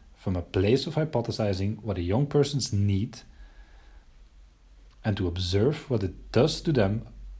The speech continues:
above the water level, we are on track of making sense of their behavior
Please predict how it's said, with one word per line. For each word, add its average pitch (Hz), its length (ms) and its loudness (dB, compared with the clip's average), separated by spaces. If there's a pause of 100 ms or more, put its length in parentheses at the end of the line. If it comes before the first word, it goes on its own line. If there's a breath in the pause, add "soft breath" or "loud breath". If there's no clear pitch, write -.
above 117 400 4
the 170 60 0
water 101 260 2
level, 98 340 -2 (380)
we 101 120 2
are 90 120 2
on 120 240 2
track 123 340 0
of - 180 -10
making 98 220 -2
sense 98 380 -2
of 113 160 -6
their 117 120 4
behavior 95 540 -2